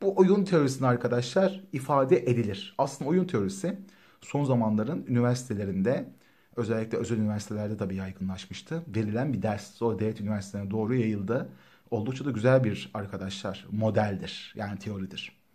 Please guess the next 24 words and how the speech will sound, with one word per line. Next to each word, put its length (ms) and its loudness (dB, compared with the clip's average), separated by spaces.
Peki 240 2
biz 120 4
burada 160 6
biraz 260 8
daha 100 10
yuvarlak 460 8
konuşalım. 540 2
Çok 340 2
po-, 220 2
soru 260 2
geleceğini 440 4
zannetmiyorum 600 2
bunun 120 2
çünkü 260 -8
teorisi 320 -2
de 60 -4
uzun. 360 -2
Yüzeysel 500 2
geçelim. 500 -4
Sıfır 500 0
toplamlı 560 2
oyun 280 6
ne 100 6
demek? 400 -6